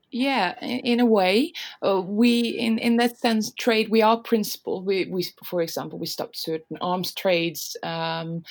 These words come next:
and, uh, you know, there is a principle behind, uh,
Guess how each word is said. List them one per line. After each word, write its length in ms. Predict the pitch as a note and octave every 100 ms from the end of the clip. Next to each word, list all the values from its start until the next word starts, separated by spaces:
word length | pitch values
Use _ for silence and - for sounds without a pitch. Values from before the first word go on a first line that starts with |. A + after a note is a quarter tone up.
| - - - -
and, 480 | E3+ E3 E3 E3 -
uh, 40 | -
you 120 | F3
know, 160 | F3 F3+
there 140 | F#3
is 120 | G3
a 40 | G3
principle 720 | - G#3 F3+ - - F3+ E3+
behind, 640 | F3 E3+ E3 E3+ F3 F3 -
uh, 340 | E3+ D#3+ D#3+